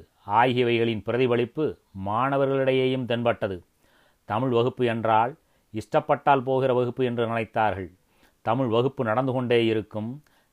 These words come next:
தெய்வ யானையை விட்டுவிட்டு வள்ளியை தேடிக்கொண்டு முருகன் போவது போல மாணவர்கள் வாத்தியாரை விட்டுவிட்டு வெளியே போய்விடுவார்கள். ஆனால் அந்த நிலை இன்று மாறிவிட்டது.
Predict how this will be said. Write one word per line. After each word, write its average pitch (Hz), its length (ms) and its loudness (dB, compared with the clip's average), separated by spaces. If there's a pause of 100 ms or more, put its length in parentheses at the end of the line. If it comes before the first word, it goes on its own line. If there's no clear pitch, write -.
(120)
தெய்வ 123 280 2
யானையை 120 400 0
விட்டுவிட்டு 113 520 -6
வள்ளியை 117 480 0
தேடிக்கொண்டு 117 560 -2
முருகன் 113 340 -2
போவது 110 320 0
போல 113 360 0 (360)
மாணவர்கள் 110 680 0 (300)
வாத்தியாரை 135 680 2
விட்டுவிட்டு 123 420 -4
வெளியே 120 240 2
போய்விடுவார்கள். 107 680 0 (480)
ஆனால் 117 600 -4 (240)
அந்த 113 320 -6
நிலை 120 240 0
இன்று 113 200 -6
மாறிவிட்டது. 110 680 -4